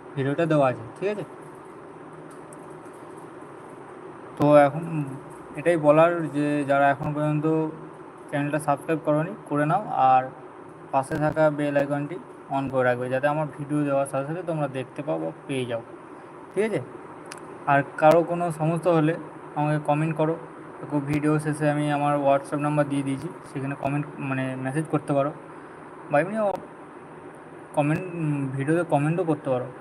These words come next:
ঠিক আছে? কোনো সমস্যা যদি হয়, ধরো কোনো প্রশ্ন তুমি উত্তর পারছো না, আমাকে মেসেজ করলে যে, "দাদা, আমি এই প্রশ্নের উত্তরটা আমি পারছি না, আমি করে দেবো",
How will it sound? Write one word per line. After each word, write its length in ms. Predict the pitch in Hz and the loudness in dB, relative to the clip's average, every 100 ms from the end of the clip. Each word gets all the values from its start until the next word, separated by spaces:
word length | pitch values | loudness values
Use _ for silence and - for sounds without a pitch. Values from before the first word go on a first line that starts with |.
| - - - | -16 -16 -2
ঠিক 100 | 202 | 0
আছে? 160 | 185 135 - - - - - - - - - - | 0 -6 -12 -16 -16 -16 -16 -16 -16 -16 -16 -8
কোনো 140 | - 156 | 0 2
সমস্যা 520 | 156 156 151 151 - 160 160 | 2 0 0 0 2 4 2
যদি 300 | 160 156 151 | 0 0 0
হয়, 360 | 135 135 131 139 - - - | 0 2 2 0 -8 -18 -6
ধরো 160 | 143 139 | -4 -2
কোনো 220 | 147 147 | -2 -4
প্রশ্ন 380 | 143 143 135 151 | -2 -4 -2 -2
তুমি 160 | 156 151 | 0 -2
উত্তর 220 | 135 - 156 | -2 -2 0
পারছো 340 | 147 135 135 147 | 6 4 4 -2
না, 140 | 135 131 - - - - - - - - | 0 -2 -6 -16 -18 -18 -18 -16 -16 -10
আমাকে 180 | 156 156 | -2 2
মেসেজ 300 | 143 143 139 - | 2 0 -4 0
করলে 260 | 143 143 143 156 151 | 0 0 -4 -8 -10
যে, 60 | |
"দাদা, 240 | 139 139 143 | 2 6 6
আমি 140 | 139 139 | 4 0
এই 120 | 139 131 | -4 -6
প্রশ্নের 320 | 135 127 147 135 | -8 -4 -4 -4
উত্তরটা 240 | - 139 | -4 -2
আমি 100 | 147 151 | -2 4
পারছি 260 | 143 139 | 2 2
না, 100 | 190 | -2
আমি 160 | 196 180 | 0 0
করে 220 | 156 180 123 | -4 -2 -2
দেবো", 180 | 120 | -4